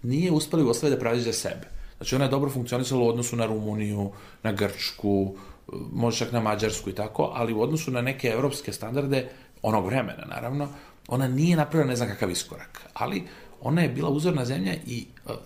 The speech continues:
kod nas postoji to neko uverenje da je socijalizam doneo nešto novo. Nije. Čak i u uslovima obnove Kraljevine Jugoslavije, ona ne bi bila ista posle Drugog svjetskog rata. Dakle,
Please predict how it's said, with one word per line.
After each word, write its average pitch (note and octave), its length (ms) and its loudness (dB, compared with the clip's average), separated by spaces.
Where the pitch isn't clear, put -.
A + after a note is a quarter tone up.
kod - 140 -6
nas F3 200 -2
postoji D#3 340 -4
to - 100 -4
neko - 240 -4
uverenje C3 400 2
da A#2+ 300 0
je - 60 -8
socijalizam B2 540 2
doneo C3 260 2
nešto A2+ 320 -2
novo. - 380 -2
Nije. - 340 0
Čak - 280 -2
i B2+ 160 -2
u A#2+ 120 0
uslovima A#2+ 680 2
obnove D#3 480 2
Kraljevine G#2+ 320 0
Jugoslavije, C3 720 0
ona C3 240 0
ne B2 160 2
bi B2 120 2
bila A2 180 2
ista G2 260 -4
posle - 240 -8
Drugog D#2+ 140 -10
svjetskog - 240 -12
rata. - 240 -16
Dakle, G2 240 -2